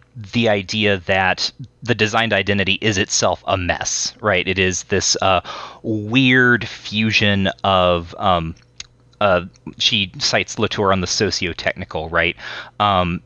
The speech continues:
it's this fusion of kind of the designs of the industry,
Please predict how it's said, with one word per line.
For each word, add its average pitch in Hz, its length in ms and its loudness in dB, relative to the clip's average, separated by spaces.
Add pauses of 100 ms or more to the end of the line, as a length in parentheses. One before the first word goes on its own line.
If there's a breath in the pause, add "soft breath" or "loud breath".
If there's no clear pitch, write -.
it's 107 160 -2
this - 220 -2
fusion 117 500 0 (140)
of 92 520 2 (160)
kind 113 320 0
of 98 220 -4
the 110 100 2
designs 104 680 0
of 110 240 0
the 98 100 0
industry, 139 680 0